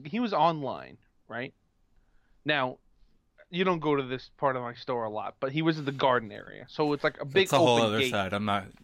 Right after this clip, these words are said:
Speaker 2: gr-, the store's too big now.
Speaker 1: Right, exactly.
Speaker 2: <laughs>
Speaker 1: But it's a big open gate. So, like, if you're standing alone, you could see out into the parking lot, right? There's no, it's no door. It's just an open area.
Speaker 2: Right.
Speaker 1: The guy online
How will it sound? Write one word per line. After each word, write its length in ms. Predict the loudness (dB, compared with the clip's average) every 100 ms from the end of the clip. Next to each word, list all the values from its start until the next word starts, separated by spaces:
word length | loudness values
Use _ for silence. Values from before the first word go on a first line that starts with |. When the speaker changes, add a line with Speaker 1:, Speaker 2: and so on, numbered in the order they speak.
| -18
Speaker 2:
gr-, 120 | -12 -12 -10
the 100 | -10
store's 300 | -6 -6 -6
too 120 | -8
big 180 | -8 -10
now. 160 | -14 -16 _ _ _ -2
Speaker 1:
Right, 200 | -2 -2
exactly. 580 | -8 -6 -6 -6 -8 -12
Speaker 2:
<laughs> 60 | -14 -16 -16 -16 -4
Speaker 1:
But 140 | -2 -2
it's 120 | -4
a 60 | 0
big 220 | 0 0
open 360 | -2 -2 -4 -4
gate. 300 | -2 -2 -6
So, 100 | -8
like, 160 | -6 -4
if 80 | -4
you're 60 | -4
standing 380 | 2 2 2
alone, 240 | 0 0 0
you 60 |
could 160 | -4 -8
see 440 | -10 -10 -2 2
out 160 | 4 4
into 200 | 0 -4
the 60 | -2
parking 380 | 2 0 -2
lot, 200 | -20 -20 -12
right? 200 | -6 -6 -6
There's 180 | -6
no, 340 | 2 2 2 -6
it's 80 | -4
no 100 | -4
door. 400 | 0 2 2 -2
It's 100 | -10
just 120 | -12
an 60 | -6 -2
open 340 | -2 -2 -8 -12 -12
area. 320 | -10 -10 -12 -16 -20 -20 _ -12 -6
Speaker 2:
Right. 200 | -6 -4 -4 -4 -6 -6
Speaker 1:
The 80 | -4
guy 400 | 2 4 4 2
online 640 | 0 -2 -4 -4 -6 -8